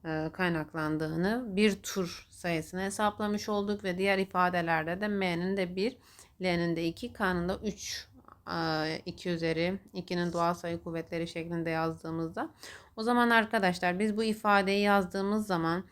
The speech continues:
x eşittir on üzeri dört bölü iki üzeri üç şeklinde ifademizi yazalım. Biz bunu üssü sayılar, e, şeklinde yazabiliriz, değil mi? İki üzeri dört çarpı beş üzeri dört şeklinde biz bu ifadeyi yazarız.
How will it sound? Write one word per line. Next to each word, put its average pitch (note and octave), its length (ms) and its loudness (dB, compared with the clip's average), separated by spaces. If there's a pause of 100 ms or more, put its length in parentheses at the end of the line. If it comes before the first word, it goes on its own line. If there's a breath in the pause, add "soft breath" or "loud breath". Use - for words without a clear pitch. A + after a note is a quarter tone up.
(320 soft breath)
x F#3 260 -4
eşittir G3+ 1040 0
on G3 220 2
üzeri E3+ 600 2 (400)
dört F3 480 4
bölü F3 420 2
iki G3+ 420 -6
üzeri E3+ 300 2
üç F#3+ 240 -6
şeklinde G#3 600 -2
ifademizi G#3 720 2
yazalım. G#3 500 2 (320 loud breath)
Biz A3 120 -2
bunu G#3 160 2
üssü G3 300 -6
sayılar, G3 680 4 (260)
e, E3+ 220 0
şeklinde F#3 440 -2
yazabiliriz, G3+ 580 2
değil A#3 120 2
mi? F#3 100 0
İki F3+ 220 -4
üzeri F3+ 380 0
dört F#3+ 300 2
çarpı G3 720 0 (440 soft breath)
beş G3+ 200 -2
üzeri F3 360 0
dört G3 200 2
şeklinde E3 580 -2
biz F#3+ 180 -2
bu G#3 60 0
ifadeyi G3+ 680 2
yazarız. G3+ 520 2